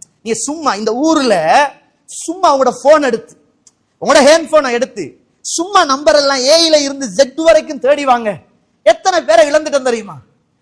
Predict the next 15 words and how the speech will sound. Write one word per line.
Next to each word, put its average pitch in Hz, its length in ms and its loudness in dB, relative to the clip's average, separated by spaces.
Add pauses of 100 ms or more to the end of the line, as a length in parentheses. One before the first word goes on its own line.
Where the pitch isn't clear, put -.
(180)
எத்தனை 339 380 0
பேரை 339 220 4
அடைக்கிட்டோம் 330 440 2
தெரியுமா? 247 260 -4 (480)
எத்தனை 359 300 0
பக்கத்து 349 480 0
வீட்டுக்காரர்கள் 302 540 0
இல்ல 311 180 0
தெரியுமா? 285 360 -2 (460)
எத்தனை 349 340 0
கூட்டாளி 339 440 0
மாறி 330 220 2
அடை-, 277 320 2
அடைக்கிட்டோம் 311 440 0
தெரியுமா? 262 300 -2